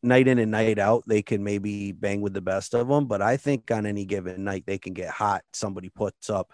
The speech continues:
uh, that Washington dude scores forty on you, and all of a sudden they're in the game. Uh, uh,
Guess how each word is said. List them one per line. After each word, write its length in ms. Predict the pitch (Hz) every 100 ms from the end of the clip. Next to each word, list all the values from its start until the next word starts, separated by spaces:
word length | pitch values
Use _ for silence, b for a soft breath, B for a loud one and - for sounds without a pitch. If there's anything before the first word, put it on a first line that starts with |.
| B B B -
uh, 120 | 98
that 180 | 98 90
Washington 720 | 104 - 104 - 92 110 92
dude 260 | 104 101
scores 340 | - 110 104 95
forty 480 | - 110 113 107 101
on 220 | 98 98
you, 140 | 95
and 120 | 92
all 120 | 101 98
of 60 |
a 60 | 98
sudden 340 | - 107 95
they're 160 | 98 104
in 80 | 92
the 60 | 82
game. 360 | 110 123 85 - b b b b _
Uh, 540 | 95 90 87 82 82 80 69 -
uh, 440 | 90 85 85